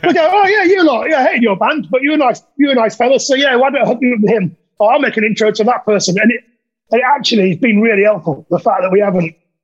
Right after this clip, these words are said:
ran riot and, and trashed tour buses, and we were the tidiest band in the world at one point. I think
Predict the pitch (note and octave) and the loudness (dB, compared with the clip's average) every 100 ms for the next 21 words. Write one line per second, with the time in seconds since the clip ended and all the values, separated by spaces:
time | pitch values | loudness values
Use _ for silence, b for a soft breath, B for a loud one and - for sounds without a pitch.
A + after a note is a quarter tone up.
0 | _ - G3 F3+ F3+ F3+ F3+ F3+ D#3 E3 | _ 0 2 2 2 2 2 0 0 0
1 | F3+ F3 G3+ - - - F#3 E3 F3 F3+ | 0 0 -2 -4 -4 -2 -2 0 0 0
2 | D#3+ D#3+ D#3 D#3+ - _ _ _ _ G3 | 0 4 4 2 -2 _ _ _ _ 0
3 | F#3+ F#3 - - G#3 G3 F3+ - F3+ F3+ | 0 0 -2 0 0 2 0 0 0 0
4 | F3 F#3 G#3 F3+ D#3 F3+ E3+ D#3 F3 C#3+ | 0 2 2 0 0 -2 -2 -2 -2 -4
5 | E3+ F3 | -4 -6